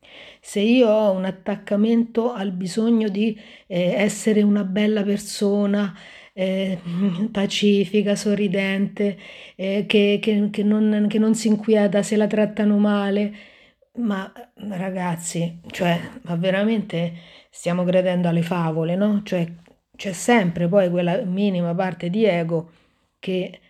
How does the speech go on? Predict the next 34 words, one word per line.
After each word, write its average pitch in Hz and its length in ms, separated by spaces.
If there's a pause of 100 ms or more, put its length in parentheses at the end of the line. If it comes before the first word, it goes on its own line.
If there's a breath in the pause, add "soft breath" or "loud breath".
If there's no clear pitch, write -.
(120)
se, 170 480
se, 170 340
se 160 320
tu 185 160
vieni 170 300
trattato 202 480
male, 180 420
a 180 120
meno 180 300
che 202 140
non 180 220
hai 180 100
veramente 180 540
conquistato 175 760 (340 loud breath)
il 170 200
Cristo 196 380
interiore, 185 580
il 165 80
Buddha 175 320
interiore, 170 680 (640 loud breath)
una, 226 360
una 214 220
reazione 226 480
ce 175 140
l'avrai. 170 680 (440 loud breath)
Allora, 175 440 (100)
chi 214 220
ce 202 140
l'ha 185 100
piccola, 277 600
chi 240 160
ce 220 140
l'ha 196 100
grande, 165 720